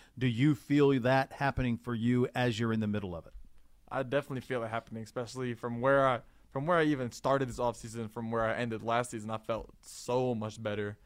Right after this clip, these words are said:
Speaker 2: Whether that's because I'm more comfortable with the playbook or just because I just feel more confident, like, showing that I can belong. And I think, like, especially going to now, like, I'm going out on the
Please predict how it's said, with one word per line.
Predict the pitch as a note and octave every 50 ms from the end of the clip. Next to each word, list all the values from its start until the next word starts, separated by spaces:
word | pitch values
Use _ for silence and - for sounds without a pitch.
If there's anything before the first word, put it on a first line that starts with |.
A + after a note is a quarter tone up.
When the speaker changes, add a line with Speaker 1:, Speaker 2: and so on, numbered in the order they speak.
| - _ _ _ _ -
Speaker 2:
Whether | - A#2 A#2+ A#2+
that's | A#2 A2+ A#2+ A2+ -
because | - B2 - B2 A2+
I'm | A#2 A#2+
more | A#2+ A2+ G#2
comfortable | - - B2+ A2+ A#2 A#2 A#2
with | G#2+
the | G#2+ G#2
playbook | - - B2 B2 A#2+ A2 B2 A#2+ A#2+ A#2 B2
or | A#2 A2+ A2
just | G#2+ A#2 A2+ -
because | - A#2 - - A#2+ A2 A2 G#2+ G#2 - - _ _ _ _ _ - - _ _ - - _
I | - A#2+
just | A2 A2+ A2 G#2+
feel | - C3 B2
more | A2+ A#2 A#2 A2+ G#2+
confident, | - - C3+ C3 B2+ B2 - C3 B2+ B2 A#2+ A#2+
like, | A#2 A2 G#2+ G#2 - - - _ _ _ _ _ - - _ _
showing | - - - B2 A#2+ A#2
that | A#2 A2+
I | A2+ A2
can | - A#2+ G#2+
belong. | G#2 G#2+ G#2+ A2 A#2 B2 B2+ B2 A2+ G#2 G2+ G#2 - - - _ _ _ - _ _ - -
And | A2+
I | A2+
think, | A2+ - C3+ B2+ A#2+ A2
like, | A#2 A2 A2
especially | G#2+ - - C3+ - - C3+ C3 B2+ - - - - A#2+
going | B2 C3+ C3 C3 -
to | B2+ A#2
now, | A2 A#2+ B2+ B2+ A#2+
like, | A2+ A2 G#2+ G#2+ G#2+ G#2 - _ _ _ _ _ _ _ -
I'm | - A#2+ A#2+
going | A#2 B2 B2+ B2
out | A#2 A#2+ -
on | A#2+ A#2
the | A2+ A2+ A2